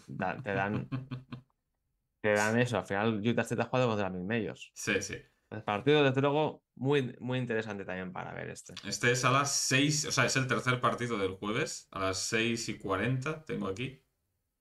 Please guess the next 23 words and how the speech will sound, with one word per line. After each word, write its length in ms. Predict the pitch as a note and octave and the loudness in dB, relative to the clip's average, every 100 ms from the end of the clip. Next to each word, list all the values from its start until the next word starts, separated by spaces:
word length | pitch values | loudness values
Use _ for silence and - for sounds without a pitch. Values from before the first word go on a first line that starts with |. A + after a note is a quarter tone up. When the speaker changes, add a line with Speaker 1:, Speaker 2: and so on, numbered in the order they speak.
| _ | _
Speaker 1:
Ujú. 220 | C3+ B2+ | 4 4
Speaker 2:
O 40 | A2+ | 4
sea, 240 | A2 F2+ | 2 0
eh, 200 | F2+ C#2+ D2+ | -2 -6 -6
buenos 380 | G2+ C3 G3 | 2 4 4
partidos 400 | G3 F3 D3+ F3 | 2 2 2 2
para 140 | F#3 A#2+ | 4 2
empezar, 420 | - - C#3+ G2+ | 0 2 2 4
¿eh? 20 | |
Un 140 | A#2+ G#2+ | 0 2
Maryland, 360 | C3+ C#3+ C3+ B2+ | 2 4 2 2
West 140 | A#2+ | 0
Virginia, 420 | A#2 A2 C#3 D3 D3+ | -2 -2 0 4 2
Furman, 460 | D3+ B2+ B2+ B2 | 2 0 0 0
Virginia, 640 | B2 A2 B2 C3 C#3 D3 D3+ | 0 -2 0 0 2 0 -4
f-, 300 | - - _ | -12 -20 _
perdona, 460 | - A#2 - - - _ - | 0 2 0 -4 -14 _ -6
sí, 320 | - A#2 - | 0 0 0
Furman, 320 | - B2+ B2+ | -2 2 4
Virginia, 400 | A#2+ G#2+ B2 D#3+ | 4 2 2 2
Utah 280 | D3 A#2 B2+ | 0 0 2
State, 260 | A#2 A#2+ A2+ | 2 2 2
Missouri. 600 | G#2+ - C3+ - - | 0 0 0 0 -2